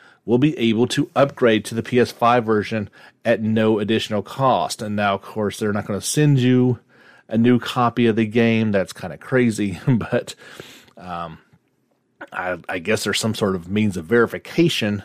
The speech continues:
that they can go through. Obviously, if you get the digital version, they'll be able to see that, and you can upgrade to the digital version of the PlayStation five version.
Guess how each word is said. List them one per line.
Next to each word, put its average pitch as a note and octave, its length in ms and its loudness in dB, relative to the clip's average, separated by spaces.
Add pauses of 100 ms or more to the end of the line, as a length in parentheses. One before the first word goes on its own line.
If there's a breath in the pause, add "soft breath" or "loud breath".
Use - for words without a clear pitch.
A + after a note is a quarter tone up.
that G2+ 120 -6
they G2+ 100 0
can G2+ 180 -6
go F#2 220 -2
through. G2+ 380 0 (380 loud breath)
Obviously, C#3 440 2
if A#2+ 100 0
you A#2+ 140 4
get G#2+ 200 -2
the G2+ 60 -10
digital A2+ 400 2
version, G#2 460 0 (380 loud breath)
they'll G#2+ 120 -2
be G2+ 120 2
able F2+ 100 0
to E2 80 -10
see G#2+ 280 0
that, F2 400 -4 (100)
and G2+ 140 -12
you F#2+ 60 -8
can F#2+ 160 -12
upgrade F2 360 -12
to G2+ 80 -10
the G2 60 -4
digital F2+ 360 -8
version F2 460 -12 (580 soft breath)
of F2 320 -4 (160 loud breath)
the - 80 -12
PlayStation F2 560 -8
five B2 540 2 (220 loud breath)
version. F2 480 -6